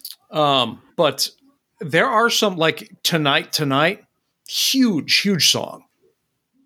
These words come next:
Like, a, a few songs in this that I forgot were even from West Side Story. And I watched, aside from Annie, this was probably within the first three musicals I ever watched in my life. And I'm into musicals.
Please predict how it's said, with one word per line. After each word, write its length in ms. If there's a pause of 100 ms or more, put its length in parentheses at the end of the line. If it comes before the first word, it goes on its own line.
(1040)
Like, 200
a, 260
a 60
few 260
songs 340
in 100
this 180
that 100
I 80
forgot 400
were 140
even 180
from 240
West 180
Side 200
Story. 360
And 160
I 180
watched, 520 (320)
aside 320
from 140
Annie, 340
this 220
was 100
probably 480
within 380
the 80
first 320
three 320
musicals 480
I 100
ever 180
watched 320
in 80
my 120
life. 280
And 80
I'm 140
into 300
musicals. 600